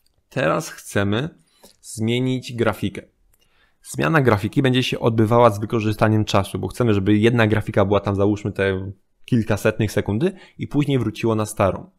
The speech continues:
Czyli musimy skorzystać z korutyny. Czyli musimy sobie stworzyć nową funkcję typu I E numerator, którą nazwiemy shot,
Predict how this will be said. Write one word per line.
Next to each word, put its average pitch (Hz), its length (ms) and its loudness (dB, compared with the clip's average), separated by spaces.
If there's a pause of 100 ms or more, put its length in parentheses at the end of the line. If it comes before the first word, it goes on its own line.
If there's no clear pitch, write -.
(360)
Czyli 123 280 -2
musimy 127 300 -4
skorzystać 117 600 -6
z - 80 -8
korutyny. 101 520 0 (680)
Czyli - 200 -6
musimy 139 260 -4
sobie 117 180 -6
stworzyć 107 560 -2 (380)
nową 120 280 0
funkcję 92 480 -4 (340)
typu - 360 0
I 120 180 2
E 101 80 4
numerator, 98 640 0 (360)
którą 117 180 2
nazwiemy 98 420 -2
shot, - 500 -4